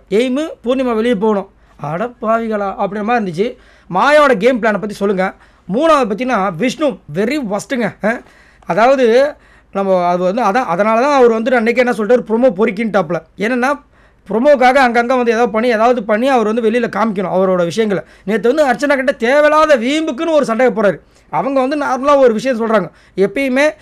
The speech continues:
இந்த சாப்பாடு ஃபுட்டுல இவரே எத்தனையோ வாட்டி வந்து இது சைடுல, அது சைடுல சொல்லியிருக்காரு. அதே மாதிரி அவங்க வந்துட்டு, "மாவா இருக்குங்க சப்பாத்தில" அப்படின்னு சொன்ன ஒரு காரணத்துக்கு அவ்வளோ சண்டை போடுறாரு.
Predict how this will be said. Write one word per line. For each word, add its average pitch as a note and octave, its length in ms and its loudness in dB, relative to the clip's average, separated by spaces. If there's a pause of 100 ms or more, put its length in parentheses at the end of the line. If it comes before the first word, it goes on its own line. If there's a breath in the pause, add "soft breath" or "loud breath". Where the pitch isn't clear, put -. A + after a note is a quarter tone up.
(160 soft breath)
இந்த G#3 160 -2
சாப்பாடு A#3 420 4
ஃபுட்டுல A3+ 320 0
இவரே A#3+ 440 0
எத்தனையோ C#4+ 540 0
வாட்டி B3+ 220 2
வந்து B3 140 0
இது B3+ 120 -2
சைடுல, A#3+ 220 0
அது A3+ 200 0
சைடுல A3+ 160 -2
சொல்லியிருக்காரு. G3+ 440 0 (280 loud breath)
அதே A#3 240 4
மாதிரி D4+ 220 4
அவங்க B3 260 2
வந்துட்டு, A3+ 240 -2 (320 soft breath)
"மாவா C4+ 420 4
இருக்குங்க A3+ 260 0 (100)
சப்பாத்தில" A#3 480 0
அப்படின்னு G3+ 200 -2
சொன்ன A#3+ 220 -2
ஒரு G#3 220 0
காரணத்துக்கு A3+ 440 0
அவ்வளோ C#4 460 -2
சண்டை B3 320 0
போடுறாரு. A3+ 320 2